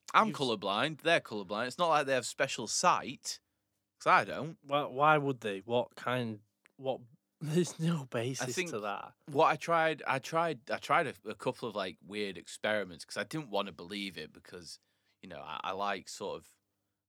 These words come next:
Speaker 1: poking holes in, like, arguments and stuff, even my own.
Speaker 2: Yeah.
Speaker 1: So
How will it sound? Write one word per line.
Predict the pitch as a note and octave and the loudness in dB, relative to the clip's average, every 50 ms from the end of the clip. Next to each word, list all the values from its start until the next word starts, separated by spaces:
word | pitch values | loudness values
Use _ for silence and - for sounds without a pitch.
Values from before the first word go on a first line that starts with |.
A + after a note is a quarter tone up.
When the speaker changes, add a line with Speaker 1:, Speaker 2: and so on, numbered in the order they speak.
| _ _ _ _ _ _ _ _ _ _ | _ _ _ _ _ _ _ _ _ _
Speaker 1:
poking | - A2 G2+ F2 - - F2+ | -10 -10 -10 -10 -10 -14 -16
holes | - - G2 F#2+ G2 F#2 E2 E2 | -12 -10 -10 -8 -8 -10 -12 -14
in, | E2 | -14
like, | F2 D#2+ - - | -14 -12 -8 -4
arguments | F#2 F#2 F#2 F2+ - F2+ E2 - - | -4 -4 -4 -6 -10 -14 -18 -16 -16
and | E2+ | -14
stuff, | - - F2+ - G2 | -14 -16 -14 -14 -12
even | F#2+ F#2 G2 F2+ | -14 -12 -12 -12
my | E2+ E2 E2 E2 F2+ | -12 -10 -8 -8 -6
own. | G#2 G#2 E2 C#2 D2 - _ _ _ _ _ - | -6 -8 -8 -10 -16 -20 _ _ _ _ _ -14
Speaker 2:
Yeah. | C3 A#2+ A#2 G2+ F#2+ G2 - - _ _ - | -8 -6 -6 -6 -6 -8 -14 -20 _ _ -12
Speaker 1:
So | - - A#2+ A2 G2+ G2 F#2 | -4 -2 0 0 0 -2 -6